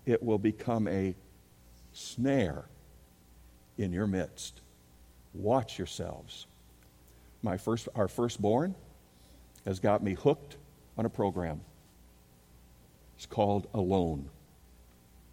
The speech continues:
I'm not asking you to get hooked on it, but I'm hooked on it.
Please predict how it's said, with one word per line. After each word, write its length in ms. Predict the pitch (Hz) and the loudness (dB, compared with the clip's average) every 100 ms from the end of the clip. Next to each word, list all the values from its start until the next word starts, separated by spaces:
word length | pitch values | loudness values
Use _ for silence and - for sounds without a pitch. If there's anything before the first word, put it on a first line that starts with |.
| - - - | -20 -16 -8
I'm 120 | 95 | -2
not 180 | 92 95 | 0 2
asking 320 | 107 - 101 | 2 2 0
you 60 | |
to 40 | 107 | 2
get 160 | 110 | 2
hooked 260 | 104 123 - | 4 2 2
on 160 | 113 147 | 0 0
it, 100 | - | 0
but 120 | 90 | 0
I'm 140 | 98 | 2
hooked 260 | 110 113 - | 2 0 0
on 160 | 80 | -4
it. 80 | 76 | -4